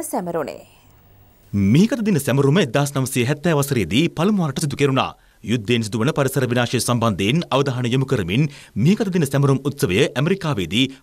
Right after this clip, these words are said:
Speaker 2: පළමු වරට පැවැත්වුණා. දෙදහ වසර වන විට ලෝ පුරා පරිසර සංවිධාන පන්දහසක දායකත්වයෙන් රටවල් එකසිය හතලිස් එකක මෙම දිනය සැමරීමට කටයුතු කරනවා. ප්ලාස්ටික් හා පොලිතින් හේතුවෙන් සිදුවන පරිසර හානිය අවම කර ගැනීම සම්බන්ධයෙන් මෙවර මිහිකත දිනේ විශේෂ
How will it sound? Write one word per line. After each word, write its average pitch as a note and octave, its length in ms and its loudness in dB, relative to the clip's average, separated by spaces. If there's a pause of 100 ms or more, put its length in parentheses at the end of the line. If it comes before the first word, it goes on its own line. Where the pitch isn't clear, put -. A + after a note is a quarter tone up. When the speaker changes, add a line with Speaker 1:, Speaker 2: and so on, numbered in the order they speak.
(100)
Speaker 2:
පළමු F#3 260 0
වරට C#3 200 -4
පැවැත්වුණා. A2 420 0 (220)
දෙදහ B2+ 300 -4
වසර A2+ 280 -4
වන G#2+ 160 -2
විට G2+ 160 -4
ලෝ C#3+ 160 6
පුරා A2+ 240 0
පරිසර C3 320 -4
සංවිධාන A#2 500 -2
පන්දහසක C#3+ 480 -2
දායකත්වයෙන් B2+ 680 -2 (220)
රටවල් A#2 380 0
එකසිය C#3 320 -4
හතලිස් A#2 300 -4 (100)
එකක - 220 0 (280)
මෙම G2 180 -6
දිනය A2 200 2
සැමරීමට D3 440 -2
කටයුතු C#3+ 300 -2
කරනවා. C3+ 300 2 (240)
ප්ලාස්ටික් F#3 480 -2
හා F3 160 0
පොලිතින් D#3 380 -2
හේතුවෙන් C#3+ 300 0
සිදුවන C3 280 0
පරිසර D3+ 320 0
හානිය C3 320 2
අවම E3+ 240 2
කර D3 160 -2
ගැනීම C3 240 0
සම්බන්ධයෙන් B2 560 2 (300)
මෙවර A2+ 260 2
මිහිකත D3+ 320 0
දිනේ B2 300 0 (240)
විශේෂ - 320 -2